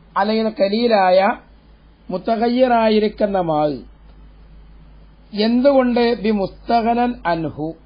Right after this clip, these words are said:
അവിടെ നൂനിക്ക് ഫത്ഹ് ചെയ്യലാണ് നല്ലത്. കെസറ് കൊണ്ട് വായിക്കാൻ പറ്റുമോ?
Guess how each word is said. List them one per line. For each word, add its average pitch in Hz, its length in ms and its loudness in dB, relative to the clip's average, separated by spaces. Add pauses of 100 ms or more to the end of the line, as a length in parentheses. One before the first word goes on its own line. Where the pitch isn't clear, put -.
(1400)
അവിടെ 196 260 0 (100)
നൂനിക്ക് 226 520 -2 (120)
ഫത്ഹ് 220 480 0
ചെയ്യലാണ് 220 580 0 (120)
നല്ലത്. 156 380 0 (1600)
കെസറ് 226 500 0 (1160)
കൊണ്ട് 233 220 0
വായിക്കാൻ 214 580 2
പറ്റുമോ? 196 360 -2